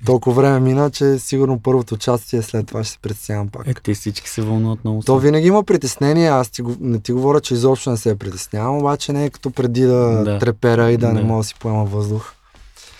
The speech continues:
Speaker 1: Защото ако няма и тръпка, няма да е яко изобщо. Но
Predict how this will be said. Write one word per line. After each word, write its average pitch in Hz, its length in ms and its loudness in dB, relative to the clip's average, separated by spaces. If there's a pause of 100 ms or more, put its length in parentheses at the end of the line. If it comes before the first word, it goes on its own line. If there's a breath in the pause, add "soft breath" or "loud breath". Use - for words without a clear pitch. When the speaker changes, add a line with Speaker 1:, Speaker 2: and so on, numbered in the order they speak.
(360 soft breath)
Speaker 1:
Защото - 300 2
ако 123 160 0
няма 127 300 2
и 113 60 0
тръпка, 120 420 -4
няма 127 260 0
да 120 80 0
е 117 100 0
яко 117 320 -4
изобщо. 104 460 -6 (580)
Но 117 720 2